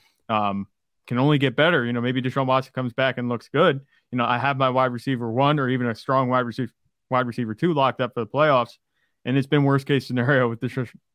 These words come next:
Deshaun Watson's turn, return from a fantasy perspective. And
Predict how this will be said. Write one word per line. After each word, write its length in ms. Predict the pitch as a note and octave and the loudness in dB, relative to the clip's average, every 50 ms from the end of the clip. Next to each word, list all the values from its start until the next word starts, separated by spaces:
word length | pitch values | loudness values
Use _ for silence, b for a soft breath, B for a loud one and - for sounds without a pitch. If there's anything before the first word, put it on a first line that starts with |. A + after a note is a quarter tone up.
| - | -12
Deshaun 320 | B2+ B2 - C#3 C3+ B2+ A#2+ | -10 -4 -2 0 0 0 0
Watson's 400 | B2+ B2+ B2 - - A#2 G#2 - | 0 0 0 0 -2 -8 -8 -6
turn, 380 | - C#3 C#3 C3 A#2 A2 A2 - _ - | -4 -2 -2 0 -2 -2 -6 -8 _ -8
return 440 | B2+ A#2 - C3+ C3 A2+ G#2+ G2+ - _ _ _ _ _ | -6 -2 0 0 2 2 0 -4 -8 _ _ _ _ _
from 160 | - C#3+ C3 A#2 | -2 0 0 0
a 40 | |
fantasy 380 | G#2+ - C3+ C#3 C3+ A#2 - A2 | 0 0 0 0 0 0 -4 -6
perspective. 500 | - A2+ G2+ - B2+ B2+ A#2 - - - _ _ _ _ _ _ _ _ - | -10 -10 -6 -2 -2 -2 -2 -4 -8 -20 _ _ _ _ _ _ _ _ -4
And 240 | A2 G#2 G2 F2+ | -4 -4 -4 -4